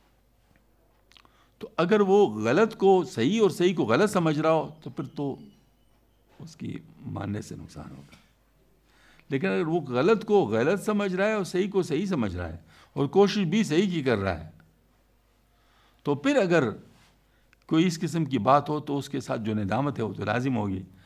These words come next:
تو ندامت اس کی تلافی کر رہی ہے، تو اس کی وجہ سے اس کے قلب کا اثر اس پہ نہیں پڑے گا۔ سمجھ میں آ گئی نا بات؟ اس کے قلب کا اثر اس کے اوپر تب پڑتا جب وہ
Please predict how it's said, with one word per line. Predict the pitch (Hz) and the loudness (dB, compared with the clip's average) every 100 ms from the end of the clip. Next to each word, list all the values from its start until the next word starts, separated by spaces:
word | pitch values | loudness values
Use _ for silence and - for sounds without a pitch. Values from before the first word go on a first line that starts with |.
| _ _ | _ _
تو | - | -6
ندامت | 123 113 135 139 | -2 -2 -2 -4
اس | 123 | -8
کی | 156 | -8
تلافی | 143 151 160 175 | -6 -6 -4 -4
کر | 185 | -6
رہی | 208 196 139 127 | -4 -4 -2 -4
ہے، | |
تو | 117 135 | -6 -10
اس | 131 | -10
کی | - | -8
وجہ | 139 | -6
سے | 127 | -6
اس | - 120 - | -10 -12 -14
کے | - 147 135 | -12 -12 -12
قلب | - 127 113 | -10 -10 -8
کا | 117 | -10
اثر | 110 113 | -8 -10
اس | 107 | -10
پہ | - 117 | -12 -12
نہیں | 104 95 | -10 -12
پڑے | - - | -14 -18
گا۔ | - - | -18 -10
سمجھ | 143 | -8
میں | 143 | -4
آ | |
گئی | 170 | -2
نا | 208 | -2
بات؟ | - 90 - - _ _ _ _ _ _ _ _ _ _ _ _ _ _ _ _ _ _ _ _ _ | -4 -10 -16 -20 _ _ _ _ _ _ _ _ _ _ _ _ _ _ _ _ _ _ _ _ _
اس | 190 196 | -4 -2
کے | 196 190 - | 0 -2 0
قلب | 214 185 | 0 0
کا | 185 | -2
اثر | 185 180 | -2 -2
اس | 160 131 170 | -4 -4 -4
کے | - | 0
اوپر | 165 151 139 143 | 0 0 -4 -2
تب | 190 175 | -2 0
پڑتا | 143 123 127 160 123 | -2 4 4 4 2
جب | 131 135 | -2 -2
وہ | 110 | -2